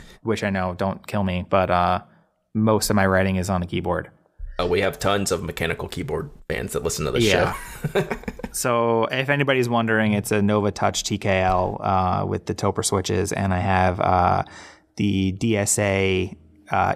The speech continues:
Speaker 1: Eve keycap set on there right now, just in case anyone's wondering.
Speaker 2: Do you have a, a, a picture of it in use? We won't put that in the show notes. We'll send, shoot that over to
Speaker 1: Yeah, I'll
Speaker 2: Mike.
Speaker 1: send it over after. Yeah.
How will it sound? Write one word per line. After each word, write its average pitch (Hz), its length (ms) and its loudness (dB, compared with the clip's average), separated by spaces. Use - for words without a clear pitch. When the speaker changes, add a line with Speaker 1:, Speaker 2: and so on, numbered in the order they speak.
Speaker 1:
Eve 101 400 2
keycap 92 400 0
set - 320 -2
on 92 160 2
there 87 140 0
right 90 160 0
now, 90 220 0
just 110 180 2
in 95 80 0
case - 240 -4
anyone's 90 280 0
wondering. 92 360 0
Speaker 2:
Do - 80 -2
you 110 80 4
have 104 80 2
a, 90 220 2
a, 95 100 -2
a - 20 0
picture - 360 -2
of 90 60 2
it 92 80 0
in 92 140 0
use? 95 180 0
We 85 100 0
won't 85 140 -2
put - 140 -6
that - 80 -2
in 53 60 -4
the - 60 -4
show - 160 0
notes. 85 240 -4
We'll - 80 -4
send, - 300 -4
shoot - 160 -6
that - 120 -4
over 185 100 2
to 143 60 4
Speaker 1:
Yeah, 107 100 2
I'll 101 80 4
Speaker 2:
Mike. 107 60 0
Speaker 1:
send 117 180 0
it 101 80 0
over 95 200 2
after. 92 520 0
Yeah. 95 340 -2